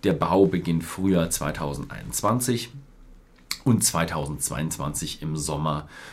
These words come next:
soll sie dann eröffnet werden. Da kann ich nur sagen, viel Glück und, äh, als Geschäftsführer von White and Mackay hat man doch relativ viel Ahnung vom Whisky-Geschäft. Von daher kann ich mir auch gut vorstellen, dass das Ganze erfolgreich wird. Als nächstes haben wir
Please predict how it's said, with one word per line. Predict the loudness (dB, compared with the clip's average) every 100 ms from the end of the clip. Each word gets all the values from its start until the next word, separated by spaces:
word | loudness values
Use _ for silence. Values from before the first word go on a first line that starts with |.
| -6
soll | -2 0 2 0
sie | -2 -4
dann | -6 -8 -8
eröffnet | -8 -8 -6 -6 -6 0 0 0
werden. | -6 -6 -8 -12 -16 -8
Da | -6
kann | -2 0
ich |
nur | 2
sagen, | 4 6 4 0
viel | -2 2 2 4
Glück | 4 4 2 0
und, | 2 2 0
äh, | -2
als | -2 -2 -2 -4
Geschäftsführer | -2 -4 -4 _ -4 -4
von | -2 2
White | 2 4
and | 4
Mackay | 2 2 0 0 -6 -16 -18 -12
hat | -4
man | 0
doch | 0 -2 -2
relativ | -2 -2 -4 -6
viel | -6 -12 -12 -6 -4 -4
Ahnung | -6 -4 -2 -4
vom | -2 -2 0
Whisky-Geschäft. | 0 -2 -2 -2 -2 -2 -6 -16 -18 -10
Von | -4
daher | -2 0 -2
kann | -2 -2
ich | 0
mir | -4
auch | -4
gut | -8 -8
vorstellen, | -10 -10 -10 -10
dass | -10
das | -8 -8
Ganze | -8 -8 -8
erfolgreich | -6 -8 -8 -10 -10 -14 -14 -14 -14
wird. | -16 -16 -18 -20 -20 -20 -12 -12 -10 -6
Als | 0 4
nächstes | 4 2 0 -2 -2
haben | 0 2 2 2
wir | 4 4